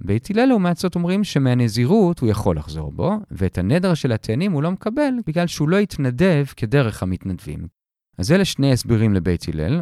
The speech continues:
בואו נחזור על זה עוד פעם. אמרנו שלפי שניהם, הולכים לפי רבי מאיר, שאדם לא מוציא דבריו לבטלה, וודאי שהוא התכוון פה לקבל על עצמו משהו, וגם לפי שניהם הולכים לפי רבי יוסי, שחייבים להתייחס גם לסוף המשפט,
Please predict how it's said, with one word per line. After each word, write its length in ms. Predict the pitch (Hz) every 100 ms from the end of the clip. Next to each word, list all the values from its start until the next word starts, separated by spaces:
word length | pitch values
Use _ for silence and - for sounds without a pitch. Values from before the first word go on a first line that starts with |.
| -
בואו 120 | 113
נחזור 280 | 101 98 95
על 60 | 82
זה 100 | 80
עוד 200 | 139 -
פעם. 280 | 185 214 202 -
אמרנו 320 | 139 156 131
שלפי 400 | - 104 - 190
שניהם, 520 | - 127 135 101 78
הולכים 320 | 80 92 139
לפי 200 | 123 135
רבי 220 | 120 104
מאיר, 360 | 101 113 107 90
שאדם 440 | - 95 107 117
לא 240 | 107 113 147
מוציא 260 | 123 -
דבריו 280 | 82 80 76 73
לבטלה, 480 | 76 - 85 85 139
וודאי 380 | 131 104 117
שהוא 160 | 131 123
התכוון 460 | - - 87 117 120
פה 140 | 95
לקבל 360 | 82 90 113 117
על 80 |
עצמו 280 | 78 - 76
משהו, 480 | 71 71 - 165 185 90
וגם 340 | 98 143 175
לפי 220 | 143 127
שניהם 260 | 107 120 107
הולכים 300 | 95 139 131
לפי 180 | - 113
רבי 200 | 95 95
יוסי, 420 | 110 117 - 82
שחייבים 500 | - 90 98 98 135
להתייחס 460 | 127 107 - 95
גם 160 | 101 92
לסוף 360 | 85 - 143 71
המשפט, 640 | 76 - - 127 185